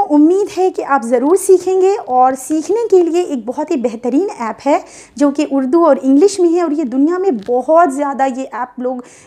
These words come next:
यूज़ करते हैं, इस बुक को पढ़ते हैं। ये है हिस्नुल मुस्लिम, ठीक है। इस बुक का मुझे भी actually कुछ तीन साल पहले ही पता चला, जो मुझे बहुत फ़ायदेमंद लगी।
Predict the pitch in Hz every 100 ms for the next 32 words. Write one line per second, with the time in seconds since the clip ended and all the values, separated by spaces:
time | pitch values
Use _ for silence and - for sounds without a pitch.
0 | - 254 277 269 254 262 247 214 277 277
1 | 247 247 226 233 247 392 - - - -
2 | 262 349 339 370 311 277 - 320 330 226
3 | - 202 202 - _ _ - 339 403 427
4 | - - - 381 453 - 240 339 349 -
5 | 381 320 285 349 294 311 349 349 269 262
6 | _ 247 302 339 302 311 - - _ 277
7 | 285 285 277 277 233 240 285 359 349 330
8 | 320 302 320 285 269 269 262 196 226 226
9 | 294 311 - 254 254 277 269 254 247